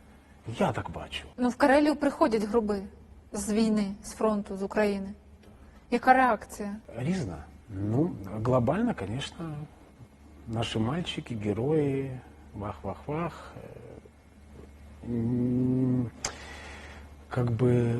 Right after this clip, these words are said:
Speaker 1: думка про те, ш-, хто в цьому повинен, десь залишається на тому, що прокляті хахли. Дальше, ем,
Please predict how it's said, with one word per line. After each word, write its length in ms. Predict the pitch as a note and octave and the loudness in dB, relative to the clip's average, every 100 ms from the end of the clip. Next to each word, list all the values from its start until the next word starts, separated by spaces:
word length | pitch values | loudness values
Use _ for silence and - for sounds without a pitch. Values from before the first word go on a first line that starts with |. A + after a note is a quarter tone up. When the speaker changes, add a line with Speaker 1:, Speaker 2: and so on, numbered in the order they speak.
| A#2+ | 0
Speaker 1:
думка 500 | B2 B2+ F3 F3 C#3+ | 2 6 8 8 6
про 180 | C3 C#3 | 4 2
те, 340 | - F3+ E3+ | 4 6 6
ш-, 240 | D3 - - | 4 -2 -6
хто 220 | - - | 2 8
в 640 | D3+ C3 C3 - - - - | 8 8 -2 -10 -14 -4 4
цьому 240 | D3+ D3+ | 6 6
повинен, 880 | C3+ D#3 A3+ C4+ B3 F3+ B2 G#2 G2+ - - - - - - - | 6 8 10 12 12 10 8 4 -2 -8 -18 -20 -20 -20 -18 -8
десь 380 | A#2 D3+ F3+ - | 2 4 6 4
залишається 840 | C3 D#3 D#3 A3 G3+ D#3+ - A#2 | 4 4 4 6 6 6 4 2
на 120 | A#2+ | 2
тому, 240 | B2 D#3 D#3+ | 4 4 4
що 320 | - D3 C3 | 4 4 4
прокляті 520 | - B2 D3+ D3+ C#3 | 2 2 2 2 2
хахли. 460 | B2 C3+ - A2 D2+ - - - - - - - - - - | 0 -4 -4 -4 -6 -10 -18 -20 -20 -20 -20 -20 -20 -12 -4
Дальше, 720 | A#2+ A3+ - - F#3 E3+ - - - - - - - - - - - - - - - - | 4 4 4 6 8 6 2 -6 -16 -18 -20 -20 -20 -20 -20 -20 -18 -18 -18 -20 -20 -16
ем, 560 | B2+ B2+ B2 B2 A#2+ | -8 -2 0 2 0